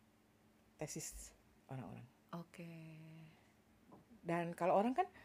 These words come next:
Speaker 1: ngerjain itu ya kerjain aja gitu. Saya ini enggak, saya dikasih duitnya, saya beli, saya pakai buat beli buku segala
Speaker 2: Heeh.
Speaker 1: macam gitu. Seperti saya melakukan penelitian sendiri.
Speaker 2: Heeh.
Speaker 1: Mungkin buat orang itu sesuatu yang,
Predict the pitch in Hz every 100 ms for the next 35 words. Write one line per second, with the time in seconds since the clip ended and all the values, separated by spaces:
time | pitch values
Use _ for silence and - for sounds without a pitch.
0 | - - 233 185 269 - 240 - 359 -
1 | 127 127 - 185 160 143 147 269 330 370
2 | 311 262 - 240 240 208 196 151 139 147
3 | 147 240 349 - 220 208 233 - - -
4 | 185 - - - 156 - - 107 120 -
5 | 120 151 - 190 190 160 135 139 170 165
6 | 156 117 92 - - - - 185 214 196
7 | 175 160 165 160 160 156 156 160 143 151
8 | 139 135 - 202 175 180 175 170 - -
9 | - - _ 196 196 196 330 202 190 -
10 | 190 196 233 277 285 285 269 - 202 -
11 | - 269 269 - - - 180 170 - 220
12 | 202 180 175 175